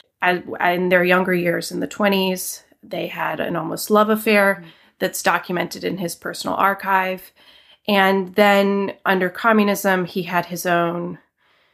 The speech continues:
Speaker 1: because he collaborated with the regime, he protected himself. Um, he was actually an informer for the Securitate, the secret police, because homosexuals were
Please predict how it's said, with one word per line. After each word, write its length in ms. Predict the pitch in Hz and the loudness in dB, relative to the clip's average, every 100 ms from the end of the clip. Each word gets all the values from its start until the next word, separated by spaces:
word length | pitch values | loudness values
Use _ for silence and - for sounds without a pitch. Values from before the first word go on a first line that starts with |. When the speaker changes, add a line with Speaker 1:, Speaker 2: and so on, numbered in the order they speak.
| _ | _
Speaker 1:
because 300 | 214 190 - | -4 -2 -2
he 80 | 190 | -6
collaborated 600 | - 311 294 202 185 180 | 0 2 4 4 2 0
with 120 | 180 | -2
the 80 | 180 | -2
regime, 580 | 175 175 180 175 180 | -2 -4 -4 -4 -4
he 320 | - - 185 175 | -6 -2 2 2
protected 600 | - 180 - 269 - - | 0 -2 0 -2 -4 -8
himself. 720 | - 165 - - - - - | -6 0 2 2 0 -4 -6
Um, 140 | 185 175 | -6 -4
he 80 | 180 | -4
was 140 | 170 | -4
actually 340 | 160 - 180 | -6 -4 -2
an 100 | 170 | 0
informer 560 | 170 170 - 185 175 170 | 0 -2 -4 0 2 0
for 160 | - 170 | -4 -4
the 120 | 170 | -2
Securitate, 880 | 165 - 185 180 - 170 - 180 175 | -4 -4 -2 -2 -2 -6 -2 -2 -2
the 80 | |
secret 340 | 180 185 - - | -4 -4 -6 -6
police, 580 | 190 185 - - - - | -4 -2 -2 -4 -8 -8
because 420 | 208 208 185 170 - | -4 0 0 0 -2
homosexuals 840 | 208 180 170 180 - 180 175 - | 2 2 2 -2 -2 0 0 -2
were 200 | 180 - | 0 0